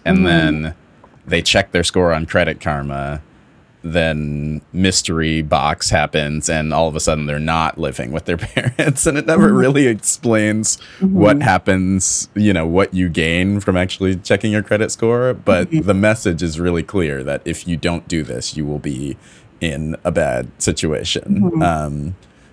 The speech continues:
Speaker 1: yeah, so I've, I've always found those commercials, you know, like, "Wow, this is really, <laughs> like,
Speaker 2: Mm-hmm.
Speaker 1: like you're saying, doing more cultural work than explanatory, like, financial
Speaker 2: Mm-hmm.
Speaker 1: work."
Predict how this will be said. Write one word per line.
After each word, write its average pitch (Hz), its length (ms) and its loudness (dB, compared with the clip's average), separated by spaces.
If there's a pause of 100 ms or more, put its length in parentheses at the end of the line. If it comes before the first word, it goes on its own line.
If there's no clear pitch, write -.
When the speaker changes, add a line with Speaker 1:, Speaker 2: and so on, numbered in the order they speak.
Speaker 1:
yeah, 80 260 0
so - 180 2
I've, 90 220 0
I've 107 160 4
always 110 360 4
found 90 280 2
those 82 140 -2
commercials, 80 760 -4
you 85 60 -6
know, 76 80 -6
like, 71 200 -10
"Wow, 208 160 -6
this - 220 -10
is 95 240 -10
really, 98 460 0 (140)
<laughs> 120 200 0
like, 95 300 0 (180)
Speaker 2:
Mm-hmm. 165 580 0 (200)
Speaker 1:
like 156 200 2
you're 135 80 4
saying, 95 340 2
doing 85 400 0
more 98 260 4
cultural 101 580 2
work 82 280 -4
than 85 180 -2
explanatory, 78 1000 -4
like, 73 240 -4
financial 82 720 -2
Speaker 2:
Mm-hmm. 82 160 -2
Speaker 1:
work." - 460 -12